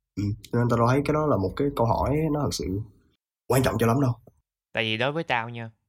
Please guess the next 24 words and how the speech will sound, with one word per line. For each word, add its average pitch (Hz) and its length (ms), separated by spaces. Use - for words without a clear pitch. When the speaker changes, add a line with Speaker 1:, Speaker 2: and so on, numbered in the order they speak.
Speaker 2:
cái 175 120
việc 113 240
mà, 101 220
bởi 127 100
vì 113 160
tao 120 280
ghi, 120 500
tao 120 140
ghi 120 120
ý 135 80
kiến 151 160
của 165 40
tao 127 120
rất 135 100
là 117 60
nhiều, 98 280
nhất 143 180
là 117 60
về 104 140
phim 110 240
ảnh 110 180
trên 110 140
mạng 95 240
á, 131 100